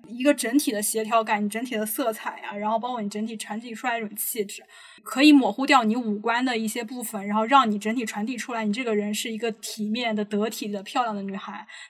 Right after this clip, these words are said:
但是后来你知道，在氛围感这个美妆赛道上，越来越多的人开始内卷，你怎么样做高颅顶，然后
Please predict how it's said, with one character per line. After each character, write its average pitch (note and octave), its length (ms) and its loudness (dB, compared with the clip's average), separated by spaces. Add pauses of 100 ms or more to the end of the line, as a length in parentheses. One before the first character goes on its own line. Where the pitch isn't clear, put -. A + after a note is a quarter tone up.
但 F#4 120 12
是 F#4 100 8
后 F4+ 140 12
来 A#3 120 8
你 A3 80 2
知 A#3+ 60 6
道， C4 100 10
在 D4 120 8
氛 D4 320 4
围 B3 40 -2
感 G#3+ 220 4
这 B3+ 100 4
个 A3+ 200 2
美 G#3 200 0
妆 B3+ 220 0
赛 B3+ 180 6
道 B3 200 8
上， G#3 240 0 (540)
越 D#4 120 12
来 C4+ 140 12
越 C#4+ 80 12
多 D4 180 10
的 B3+ 180 8
人 G#3+ 300 4
开 C4 180 6
始 G#3+ 600 4
内 C#4 260 6
卷， G#3+ 380 0 (160)
你 C4+ 120 10
怎 C4 240 4
么 G#3+ 140 0
样 C#4+ 180 12
做 D4 160 6
高 C4 200 8
颅 A3+ 180 0
顶， G#3 320 -4
然 A3+ 160 4
后 B3+ 300 10